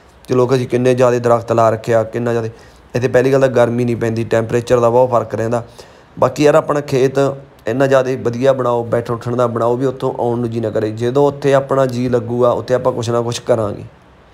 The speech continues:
ਜਦੋਂ ਉੱਥੇ ਬੈਠਣ ਉੱਠਣ ਨੂੰ ਹੀ ਥਾਂ ਨਹੀਂ ਹੋਊ, ਦਰਖਤ ਨਹੀਂ ਹੋਣਗੇ, ਕੁਛ ਵੀ ਨਹੀਂ ਹੋਊਗਾ,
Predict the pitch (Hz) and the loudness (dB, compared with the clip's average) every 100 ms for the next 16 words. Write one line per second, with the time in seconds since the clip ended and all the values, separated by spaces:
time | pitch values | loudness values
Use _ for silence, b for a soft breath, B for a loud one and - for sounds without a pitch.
0 | B B B B - 123 135 143 127 127 | B B B B -4 -2 2 2 2 2
1 | 131 135 139 139 147 139 135 135 135 127 | -2 -2 2 2 4 4 2 2 0 -2
2 | 123 - - - - B B B - 117 | -4 -8 -20 -20 -20 B B B -6 2
3 | 127 127 127 135 127 120 135 131 123 123 | 2 2 -2 0 0 0 0 0 -2 -4
4 | 120 139 151 135 127 | -4 0 2 2 2